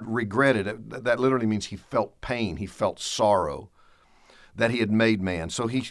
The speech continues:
he said, "I, I, I've made man, but now I'm in the moment of w-, witnessing the wickedness that has spread so pervasively. I'm feeling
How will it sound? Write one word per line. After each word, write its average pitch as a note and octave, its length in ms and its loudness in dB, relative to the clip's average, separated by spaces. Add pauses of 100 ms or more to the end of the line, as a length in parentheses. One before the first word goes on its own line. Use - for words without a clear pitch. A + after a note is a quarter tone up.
(200)
he B2+ 100 -12
said, A#2+ 340 -2
"I, - 140 -8 (100)
I, G#2+ 120 -2 (120)
I've G#2 200 2
made D#3 340 2
man, A2 360 0
but G#2 140 -6
now D3 280 0
I'm A#2+ 280 -2
in B2+ 140 2
the A#2 80 2
moment F3+ 480 6
of C3 300 2
w-, A2+ 200 -16
witnessing C#3+ 720 2
the A2+ 100 2
wickedness A2 720 0
that A2 160 -2
has G2+ 120 -4
spread D3+ 540 -2
so A#2 220 -4
pervasively. G#2+ 720 -4 (260)
I'm A2+ 160 0
feeling E3 840 0